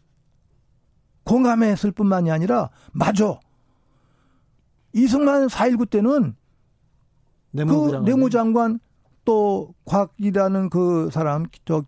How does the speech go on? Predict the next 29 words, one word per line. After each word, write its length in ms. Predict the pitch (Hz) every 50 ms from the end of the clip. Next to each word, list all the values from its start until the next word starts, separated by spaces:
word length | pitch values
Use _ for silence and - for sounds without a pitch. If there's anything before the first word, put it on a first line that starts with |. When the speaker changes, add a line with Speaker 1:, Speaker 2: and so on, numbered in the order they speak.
| - - 160
Speaker 1:
청와대 320 | - - 220 208 190 196 -
경찰서장이 1080 | - 185 202 190 - 170 175 160 147 143 147 - 156 143 202 208 185 190 165 160 180
Speaker 2:
네. 120 | 233 294 277 226 180 139
네. 80 | 127 123
Speaker 1:
발표 260 | 165 196 156 202 208
명령했는데 640 | 196 190 185 180 175 170 165 165 185 208 240 180 - - - - - - - - - -
이제는 360 | 247 262 302 320 302 240 160
내가 260 | 135 143 180 226 269
발표 260 | 262 285 277 - 269 285
명령을 400 | 277 269 262 240 254 269 240 208
하겠다. 560 | 214 247 220 - - 156 156 151 147 135 123 - _ - - - - -
내가 420 | 139 143 170 202 247 262 294 311
발표 340 | 269 269 277 277 220 254 285
명령하면 540 | 285 262 262 262 254 254 247 262 294 269 185
누가 220 | 180 214 214 294
나를 260 | 294 269 226 233 247 254
어떻게 280 | 190 - - - 233 214
하겠느냐." 520 | 180 170 160 160 165 165 170 165 143 - - _ _ _ -
어, 120 | - 302
이렇게 420 | 320 330 - - 285 294 285 277 240
응답을 580 | 190 175 220 233 247 233 233 214 196 202 170
하는 220 | 170 175 165 151 135
거예요. 420 | 135 131 131 139 139 131 123 - _ _ _ _ _ _
이걸 260 | - 208 208 247 247 -
듣고 640 | - - 247 226 - _ 285 294 311 330 320 - _ _ _ _ _ _ _ _ _ _
김재기 360 | - - 208 196 214 190 208 202
부장은 560 | 165 156 190 180 180 175 180 214 240 277 254 _ _ _ _ _ _ _
"아, 220 | - - 147 151 135
아니구나. 800 | 139 151 180 175 208 156 127 127 127 127 131 131 131 127 117